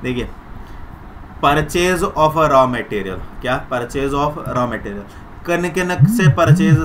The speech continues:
sir इसमें शामिल होगा? जैसे हमने सेल की बात करी थी कि आप चाहे गवर्नमेंट को सेल करो, चाहे आप household को सेल करो, चाहे आप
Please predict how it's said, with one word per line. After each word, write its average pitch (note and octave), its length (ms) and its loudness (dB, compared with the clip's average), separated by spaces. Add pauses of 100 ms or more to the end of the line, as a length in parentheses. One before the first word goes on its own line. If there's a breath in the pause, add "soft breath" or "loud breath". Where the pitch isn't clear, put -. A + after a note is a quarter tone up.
sir E3 160 -2
इसमें C#3+ 420 -6
शामिल C3 380 -4
होगा? A2+ 300 -8 (460 loud breath)
जैसे C#3+ 400 0
हमने D#3+ 360 -2
सेल D3 360 -2
की D#3+ 180 -2
बात C#3+ 260 0
करी B2+ 240 -4
थी A2+ 180 -6 (340 loud breath)
कि E3 220 -6
आप C#3 260 4
चाहे D#3 380 0
गवर्नमेंट B2+ 560 -4
को C#3+ 160 -4
सेल C3+ 280 -4
करो, C3+ 260 -6 (360 loud breath)
चाहे C3+ 300 2
आप C#3+ 280 2
household A2+ 600 -2
को C3+ 140 -2
सेल C3 260 -4
करो, C3+ 260 -6 (400 loud breath)
चाहे C#3 480 4
आप C3+ 400 4